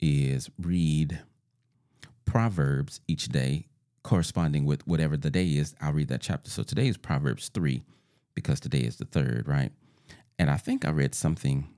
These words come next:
in here. Let me see. Uh, this is three.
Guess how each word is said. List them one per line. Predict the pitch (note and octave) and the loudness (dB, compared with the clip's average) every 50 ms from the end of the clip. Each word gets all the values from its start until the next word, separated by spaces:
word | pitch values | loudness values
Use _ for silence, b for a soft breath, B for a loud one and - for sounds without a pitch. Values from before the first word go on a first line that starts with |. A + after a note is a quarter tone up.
| _ _ _ _ _ _ _ _ _ _ _ _ _ _ _ | _ _ _ _ _ _ _ _ _ _ _ _ _ _ _
in | - D#2+ D2 | 2 2 2
here. | D2 - - - - D2+ - A#1 - - - _ _ _ _ _ _ _ _ _ _ _ _ _ _ _ _ _ _ _ _ _ _ _ _ _ _ _ _ | 2 0 -2 0 0 0 0 -2 -4 -8 -12 _ _ _ _ _ _ _ _ _ _ _ _ _ _ _ _ _ _ _ _ _ _ _ _ _ _ _ _
Let | - - | -2 0
me | G#2+ A2+ | 0 0
see. | A2 - - - G1+ - G2+ - - - _ _ _ _ _ _ _ _ _ _ _ _ _ _ _ _ _ _ _ _ _ b b b b b b b b b b b _ _ - | 0 -2 -2 -4 -4 -4 -6 -8 -12 -18 _ _ _ _ _ _ _ _ _ _ _ _ _ _ _ _ _ _ _ _ _ b b b b b b b b b b b _ _ 0
Uh, | D2 C2+ B1+ C2+ - - G1+ G1+ G1+ G1+ G1+ G1+ G1+ G1+ G1+ - - - - _ _ _ _ - | 0 2 2 0 -4 -4 -6 -6 -6 -8 -8 -8 -10 -10 -10 -10 -12 -12 -16 _ _ _ _ -2
this | - G2 - - | -2 0 0 0
is | A#2 - - | -2 -2 -2
three. | - - A#1+ A1 G#1+ A1+ - - | -2 -2 0 0 0 0 -2 -6